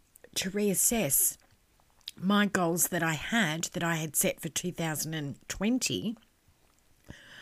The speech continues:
I set those back in two thousand and nineteen. Then,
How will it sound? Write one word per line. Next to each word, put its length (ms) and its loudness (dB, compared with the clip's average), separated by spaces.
I 100 10
set 360 4
those 340 4
back 260 -2
in 160 -6
two 220 -2
thousand 440 0
and 140 -2
nineteen. 840 0
Then, 800 4